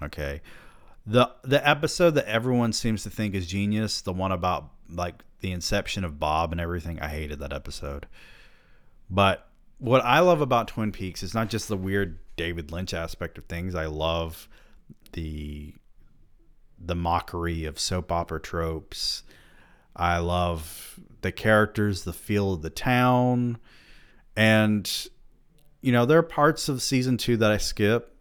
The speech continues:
Generally, James and Evelyn. You know, there are characters like Donna that I don't really like that much. There were, there were all, there, there are people who are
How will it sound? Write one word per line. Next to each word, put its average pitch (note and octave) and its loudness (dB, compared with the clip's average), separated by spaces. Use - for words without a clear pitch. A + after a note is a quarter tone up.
Generally, A#2 4
James G2+ 2
and F#2+ 2
Evelyn. G#2 0
You G2 -4
know, F#2+ 2
there A2 6
are A2 4
characters G#2 2
like F2+ 0
Donna F#2 2
that E2+ 0
I E2+ 0
don't E2+ -2
really E2+ -2
like D#2 -2
that E2+ -2
much. E2+ -6
There A3+ 6
were, D#4 6
there F3 4
were C4+ 6
all, F#3+ 4
there, A#3 4
there A3+ 4
are A3+ 2
people F#3+ 2
who D3+ 6
are G#2 4